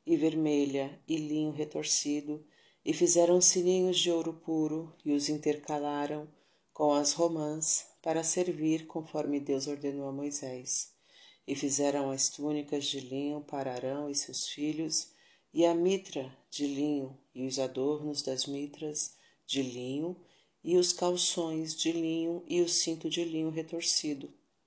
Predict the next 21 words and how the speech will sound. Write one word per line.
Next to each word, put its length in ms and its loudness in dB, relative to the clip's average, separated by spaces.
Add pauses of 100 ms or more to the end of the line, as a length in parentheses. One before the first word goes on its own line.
(760)
tecido 480 2
de 200 0
lã 440 0
azul 300 -2
celeste, 640 0
púrpura 560 -4
e 60 0
vermelha. 500 -8 (600)
E 80 -6
fizeram 640 4
a 20 -2
lâmina 560 -2
de 180 -4
ouro 240 -2
puro, 560 -6
e 80 -4
gravaram 520 -2
nela 380 -6
as 120 0
palavras 800 -2
santidade 1080 0